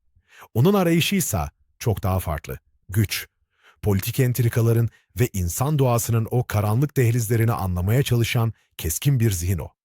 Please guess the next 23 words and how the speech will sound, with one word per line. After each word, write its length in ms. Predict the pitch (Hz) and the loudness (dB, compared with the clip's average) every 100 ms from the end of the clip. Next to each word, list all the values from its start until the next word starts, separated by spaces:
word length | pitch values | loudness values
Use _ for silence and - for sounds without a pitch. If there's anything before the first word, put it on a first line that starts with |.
| _ _ _ _ _ | _ _ _ _ _
Ve 140 | 98 101 | 0 0
son 220 | - 160 | 2 2
olarak 500 | 104 82 117 127 - _ _ _ _ | 2 2 0 -2 -12 _ _ _ _
Argalia, 560 | 95 95 95 76 65 - _ _ 117 | 2 2 2 0 -6 -12 _ _ -2
üçüncü 380 | 98 107 98 | 0 0 2
arkadaş. 580 | 90 80 76 65 - - _ _ - | 0 -2 -6 -8 -12 -16 _ _ 0
O, 200 | 143 151 _ _ | 0 0 _ _
maceranın 640 | 107 107 92 107 110 120 147 | 0 2 4 4 4 4 4
ta 180 | - 117 | 2 2
kendisi. 560 | - 85 76 - 67 - _ _ | 0 0 -2 -6 -6 -14 _ _
Doğunun 360 | 110 110 143 165 | 2 4 4 4
savaşlarına, 800 | 107 98 95 - 98 95 104 107 _ _ | 2 0 -2 -2 0 0 0 -2 _ _
bilinmez 520 | - 117 135 151 131 | 2 4 4 4 2
harikalarına 680 | - 101 107 110 110 104 101 | 2 2 2 4 4 4 2
karışıp 500 | 95 110 92 98 - - _ 101 | 2 2 2 -2 -4 -14 _ 0
gözden 440 | 110 98 120 101 | 2 2 0 0
kaybolmaya 600 | - 123 113 98 87 82 | 0 0 2 2 2 0
mahkum 420 | 82 87 - 151 | -2 -4 0 2
edilmiş 480 | 101 80 85 135 - - _ _ | 2 0 2 2 2 -10 _ _
arkadaşlarının 720 | - 85 80 78 - 82 85 | -6 -4 -6 -6 -4 -4 -2
gökyüzündeki 600 | 87 120 92 80 82 - - | 2 2 0 -4 -4 -6 -2
o 180 | 98 - | -4 -2
kayıp, 420 | 87 101 135 | 0 2 2